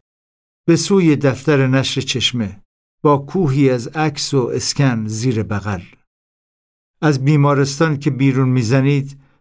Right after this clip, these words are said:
به همان چادر برپا شده در پیاده رو می‌رسید. زن مسن درون چادر سفره‌ای پهن کرده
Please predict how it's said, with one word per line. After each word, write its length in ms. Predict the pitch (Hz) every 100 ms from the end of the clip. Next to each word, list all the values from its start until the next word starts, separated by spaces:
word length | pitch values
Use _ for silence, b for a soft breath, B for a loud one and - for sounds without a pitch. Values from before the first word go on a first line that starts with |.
| b
به 100 | 151
همان 340 | 147 147 139 123
چادر 520 | - 131 120 139 131
برپا 420 | 123 113 110 127
شده 360 | 110 131 117 120
در 180 | 120
پیاده 500 | 104 - 131 113 104
رو 140 | 113 110
می‌رسید. 680 | 98 95 92 - 82 - _ _ _ _ _ _ _ -
زن 420 | 117 147 147 135
مسن 520 | 127 123 117 143 131
درون 580 | 123 117 123 120 135 120
چادر 520 | 113 - 120 113 131
سفره‌ای 600 | 113 - 127 107 143 135
پهن 460 | 113 123 120 110 104
کرده 540 | 107 113 98 113 107